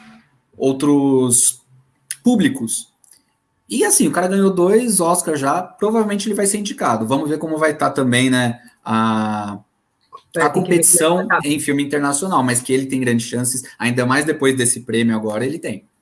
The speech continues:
Speaker 2: É, tem alguns sites, né, o De-, Deadline e o IndieWire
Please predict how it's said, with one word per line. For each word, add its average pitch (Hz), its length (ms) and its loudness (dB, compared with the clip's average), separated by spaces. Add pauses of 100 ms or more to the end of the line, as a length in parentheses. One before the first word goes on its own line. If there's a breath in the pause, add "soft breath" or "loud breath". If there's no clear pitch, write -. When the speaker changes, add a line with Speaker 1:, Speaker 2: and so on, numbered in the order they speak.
(500)
Speaker 2:
É, 156 240 -4 (120)
tem 294 100 4
alguns 370 280 6
sites, 214 280 0
né, 196 120 0
o 185 100 2
De-, 190 260 2
Deadline 180 760 0
e 165 180 -8
o 165 520 -4
IndieWire 190 760 0